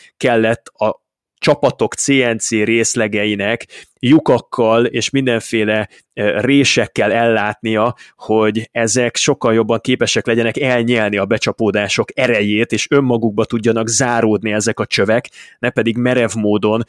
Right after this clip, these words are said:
a versenyző testére hárítsák át ezeknek a sebességkülönbségeknek, hirtelen sebességvesztéseknek a felfogását. Csak, ö, még annyi, hogy mennyire érdekes,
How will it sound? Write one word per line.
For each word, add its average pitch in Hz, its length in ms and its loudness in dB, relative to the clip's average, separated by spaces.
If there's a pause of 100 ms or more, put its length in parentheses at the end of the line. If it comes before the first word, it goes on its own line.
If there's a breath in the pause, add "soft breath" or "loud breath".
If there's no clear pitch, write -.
(160 loud breath)
a 101 100 -6
versenyző 113 560 0
testére 101 720 -2
hárítsák 98 720 -4
át 95 320 -4 (200 loud breath)
ezeknek 107 480 -2
a 104 40 -4
sebességkülönbségeknek, 101 1400 -2
hirtelen 104 400 -2
sebességvesztéseknek 98 1400 -4 (340 loud breath)
a 92 340 -4
felfogását. 92 960 -4
Csak, - 160 -6 (300 loud breath)
ö, 101 200 -2 (500)
még 123 200 -4
annyi, 139 220 2
hogy 110 260 -2 (200 soft breath)
mennyire 139 440 0
érdekes, 123 760 0